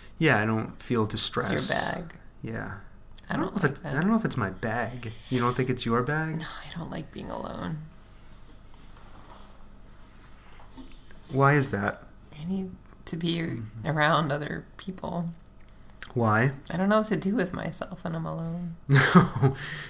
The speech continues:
Speaker 1: I have a long list of things that I could do with myself when I'm alone.
Speaker 2: Okay.
Speaker 1: Brewing beer.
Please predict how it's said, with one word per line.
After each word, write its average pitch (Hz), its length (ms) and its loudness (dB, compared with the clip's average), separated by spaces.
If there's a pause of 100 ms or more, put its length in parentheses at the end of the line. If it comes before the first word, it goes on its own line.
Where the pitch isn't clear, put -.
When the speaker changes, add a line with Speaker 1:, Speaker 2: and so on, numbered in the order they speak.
Speaker 1:
I 156 80 10
have 170 100 10
a 139 60 8
long 120 480 8
list 127 220 4
of 135 120 6
things 156 360 12
that 127 100 10
I 131 140 10
could 131 160 4
do 127 120 4
with 117 200 0
myself 113 520 0
when 113 100 2
I'm 104 120 -2
alone. 107 560 -2
Speaker 2:
Okay. 156 220 -6 (3500)
Speaker 1:
Brewing 123 360 6
beer. 117 500 8